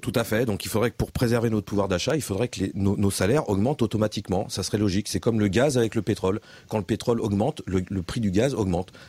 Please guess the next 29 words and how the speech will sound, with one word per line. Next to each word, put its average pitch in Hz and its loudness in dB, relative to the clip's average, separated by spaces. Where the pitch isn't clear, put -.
Ça 95 0
n'a 98 -2
strictement 110 -2
rien 104 0
à 104 2
voir, 110 2
c'est - -4
une 101 2
mesure 104 0
administrative, 104 0
donc 98 2
ça 127 2
on, 101 0
on 98 2
sait - 2
faire, 165 2
le 127 2
gouvernement 98 0
sait 92 0
faire, 160 2
donc 113 -2
il - -6
faudrait 95 0
faire 98 -2
exactement 92 -2
pareil 95 0
pour 110 -2
les 104 2
salaires. 87 0